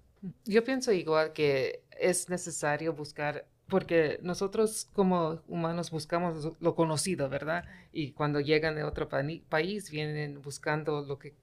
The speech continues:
pueden conocer, lo que pueden re-, eh, se pueden re-, relacionar. Em,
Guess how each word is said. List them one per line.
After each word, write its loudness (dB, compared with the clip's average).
pueden -4
conocer, -4
lo -4
que 0
pueden -4
re-, -10
eh, -2
se -6
pueden -6
re-, -8
relacionar. -2
Em, 4